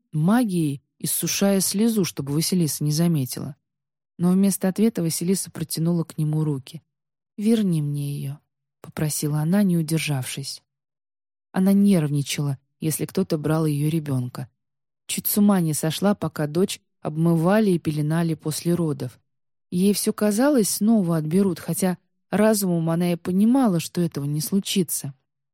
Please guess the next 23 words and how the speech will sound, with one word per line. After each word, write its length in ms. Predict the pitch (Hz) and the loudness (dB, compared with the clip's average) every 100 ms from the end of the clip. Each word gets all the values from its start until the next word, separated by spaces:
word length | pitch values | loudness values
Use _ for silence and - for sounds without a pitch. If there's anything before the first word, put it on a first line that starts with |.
| _ _ _ | _ _ _
Но 140 | 185 | -2
что 280 | 180 - 254 | -2 -2 2
может 340 | 240 185 165 - | 4 2 0 -2
разум 340 | 190 175 151 | 0 0 -2
против 340 | 147 156 - - | -2 -4 -6 -6
таких 400 | 170 - 151 - | -8 -6 -10 -10
чувств? 440 | - 151 - - _ _ _ _ _ _ _ _ _ _ | -8 -8 -8 -18 _ _ _ _ _ _ _ _ _ _
Кощей 440 | 180 - 190 175 - | -6 -2 0 0 0
отдал 440 | 233 226 151 151 147 - | 0 0 -2 -4 -6 -4
тут 240 | 214 160 | -2 -2
же, 180 | 131 131 | -2 -4
без 180 | 147 170 | -4 -4
всяких 540 | - 196 170 - - | -2 0 -2 -6 -8
повторных 640 | 151 - - 139 131 135 | -8 -6 -4 -4 -4 -8
просьб. 420 | - 147 131 127 - - _ _ _ _ _ _ | -8 -6 -4 -6 -16 -20 _ _ _ _ _ _
Василиса 480 | 170 165 190 196 180 | -4 0 0 0 2
взяла 260 | 170 170 165 | 0 0 0
дочку 360 | 170 - - | -2 -4 -2
на 180 | 170 220 | 2 2
руки, 320 | 208 - 147 - _ _ - | 0 -4 -8 -10 _ _ -6
и 60 | |
та 160 | 196 220 | -2 0
смешно 640 | 208 214 214 - 269 311 | 2 2 2 2 2 2